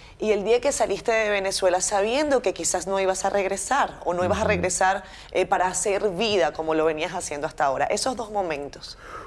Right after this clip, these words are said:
Speaker 2: Bueno, cuando me voy de, de, de Maracaibo fue una cosa como gradual.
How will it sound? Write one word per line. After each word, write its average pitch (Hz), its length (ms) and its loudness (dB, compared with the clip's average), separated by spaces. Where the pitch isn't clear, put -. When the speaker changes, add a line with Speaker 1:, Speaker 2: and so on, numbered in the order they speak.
Speaker 2:
Bueno, 135 220 10
cuando 156 180 8
me 160 80 10
voy 185 160 10
de, 240 320 12
de, 147 340 4
de 135 180 4
Maracaibo 180 400 6
fue 175 160 2
una 190 180 6
cosa 185 220 2
como 160 220 4
gradual. 107 500 8